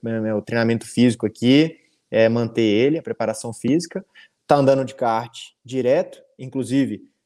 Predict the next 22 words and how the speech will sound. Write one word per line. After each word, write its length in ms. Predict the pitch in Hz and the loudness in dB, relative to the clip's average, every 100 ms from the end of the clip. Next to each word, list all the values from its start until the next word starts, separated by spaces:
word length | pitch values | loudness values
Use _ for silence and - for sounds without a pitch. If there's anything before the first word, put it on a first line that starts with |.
| - | -2
é, 320 | 117 110 113 | 2 4 2
esse, 220 | 120 - | -2 -6
esse 240 | 113 - 120 | -10 -12 -6
projeto 400 | 123 113 120 - | -4 0 -2 -4
social 440 | 117 - 117 113 | -12 -4 -2 0
aí 200 | 110 113 | -2 -2
vai 160 | 107 107 | -4 -8
ser 680 | - 117 117 107 104 98 - - | -6 -4 -2 -2 -2 -6 -12 -18
excelente 680 | - 131 139 135 117 135 143 | -4 -4 0 0 0 -2 -6
pra 120 | - | -4
eu 200 | 117 113 - _ - - | -4 -4 -12 _ -16 -2
ir 140 | 131 | 2
ainda 260 | 131 151 160 | 2 2 0
mais 300 | 123 143 147 | 0 -2 -2
pro 120 | 135 | -6
kartódromo 500 | 113 117 120 120 117 | -6 -4 0 0 0
e 40 | |
ficar 200 | 113 - | -8 -10
andando. 440 | 120 113 113 156 175 _ _ _ _ _ _ | -8 -4 -4 -4 -8 _ _ _ _ _ _
É, 220 | 110 110 | 2 4
<laughs> 20 | |
até, 540 | 98 110 - 156 131 | 2 -2 -6 -4 -4